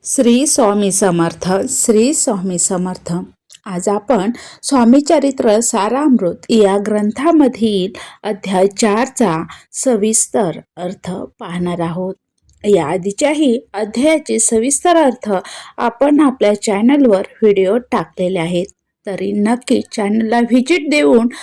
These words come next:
प्लेलिस्टमध्ये बघून घ्या आणि नवीन असाल तर प्लीज चॅनलला सबस्क्राईब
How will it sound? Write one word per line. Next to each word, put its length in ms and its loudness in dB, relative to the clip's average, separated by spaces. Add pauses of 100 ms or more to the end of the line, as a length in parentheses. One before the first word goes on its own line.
(260)
प्लेलिस्टमध्ये 880 0
बघून 480 -2
घ्या 240 -4 (200)
आणि 280 -8
नवीन 520 4
असाल 360 0 (360)
तर 140 4 (160)
प्लीज 340 2 (180)
चॅनलला 600 0 (100)
सबस्क्राईब 680 0